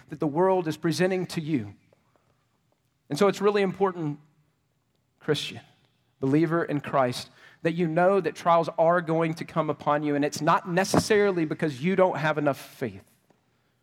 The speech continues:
And also, as we think about this truth that God is sovereign over our trials, here's the thing that I try to do in my trials. I was trying to do it in Ethiopia. I, I try to do it all the time when I have trials.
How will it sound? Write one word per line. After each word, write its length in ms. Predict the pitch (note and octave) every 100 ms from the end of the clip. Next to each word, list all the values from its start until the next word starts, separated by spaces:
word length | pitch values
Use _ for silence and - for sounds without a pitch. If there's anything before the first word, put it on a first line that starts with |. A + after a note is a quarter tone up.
| _ _ _ _ _ _ _ _
And 100 | D3+
also, 360 | G3+ G#3 G#3 F3+
as 180 | E3 D#3
we 100 | D#3
think 260 | - D#3+
about 280 | E3 D3 D3+
this 160 | C#3 -
truth 260 | D3+ C#3
that 80 | C#3+
God 220 | D3 C#3
is 80 | B2+
sovereign 580 | - D#3+ D3+ D#3 D3+ C#3+
over 540 | C#3+ D3 C#3 C3+ B2+ _ _ _ _ -
our 80 | C#3+
trials, 680 | C#3+ D3 C3+ B2 A2 - - _ _ _ _ _ _ _ _ _ _
here's 200 | - G3
the 100 | G3+
thing 200 | F#3+ F#3+
that 80 | F3
I 140 | D#3 D3+
try 180 | E3
to 80 | C#3+
do 220 | C3 C#3+
in 80 | C3+
my 140 | B2+ B2
trials. 440 | - B2 A2 A2
I 140 | G#2+
was 160 | E3 G3+
trying 240 | G3 F3+
to 80 | E3
do 160 | D#3 E3
it 60 | D3+
in 100 | D3+
Ethiopia. 560 | D#3+ D#3+ D#3+ E3+ E3
I, 380 | D3+ C#3 D3+ D#3+
I 20 |
try 220 | E3+ F3
to 100 | D#3
do 140 | C#3+ D3+
it 60 | C#3+
all 100 | C#3+
the 80 |
time 320 | C#3 D3 C#3+ C#3
when 100 | C3
I 60 |
have 160 | C3 B2
trials. 560 | - C3 G#2 G#2 -